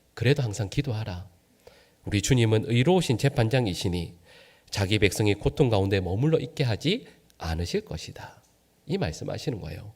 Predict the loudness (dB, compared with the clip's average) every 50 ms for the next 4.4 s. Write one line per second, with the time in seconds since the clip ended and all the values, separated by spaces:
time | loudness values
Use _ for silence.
0 | _ _ _ _ _ -20 -20 -20 -20 -20 -20 -20 -20 -20 -20 -20 -8 _ 6 8
1 | 8 10 10 8 8 6 6 6 8 8 8 8 6 4 2 0 0 2 2 0
2 | 0 0 -2 -2 -2 -2 -2 0 0 -2 -2 -2 -4 -6 -6 -6 -6 -8 -8 -8
3 | -8 -10 -10 -12 -16 -20 -20 _ _ _ -4 -2 0 0 0 0 0 -2 -2 -2
4 | 0 0 0 -2 -2 -4 -10